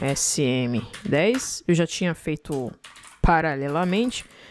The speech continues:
porque eu não consigo lembrar de tudo isso de cabeça, até, até porque o meu expertise não é o front, mas sim o back-end, tá?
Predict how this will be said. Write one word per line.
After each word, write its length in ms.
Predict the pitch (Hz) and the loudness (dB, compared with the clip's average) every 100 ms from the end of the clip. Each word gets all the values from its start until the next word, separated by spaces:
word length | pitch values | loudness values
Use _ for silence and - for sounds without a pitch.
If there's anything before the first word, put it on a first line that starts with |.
| - | -14
porque 160 | - | 0
eu 80 | 185 | 2
não 120 | 202 | 2
consigo 500 | 220 247 - 220 220 | 2 2 4 4 4
lembrar 340 | 214 208 196 185 | 4 4 4 2
de 140 | 196 | 0
tudo 320 | - 202 196 | -2 0 2
isso 260 | 185 - 190 | 2 0 -2
de 100 | 185 | -2
cabeça, 600 | - 214 220 160 139 - | 0 2 2 2 0 -2
até, 140 | 127 | -2
até 160 | 147 175 | 0 0
porque 420 | - - - 202 | -2 -4 2 4
o 160 | 214 180 | 6 4
meu 260 | 180 196 | 4 4
expertise 800 | 208 208 - - 165 - 196 202 | 4 2 -2 0 -2 0 2 4
não 180 | 220 190 | 6 6
é 60 | 262 | 4
o 80 | |
front, 560 | 196 - 175 170 - - - | 2 0 0 0 -8 -14 -4
mas 220 | 160 160 | -2 -2
sim 200 | - 180 | 0 0
o 40 | |
back-end, 560 | 190 175 - 143 135 131 | 2 0 0 -4 -4 -8
tá? 200 | - - | -8 -10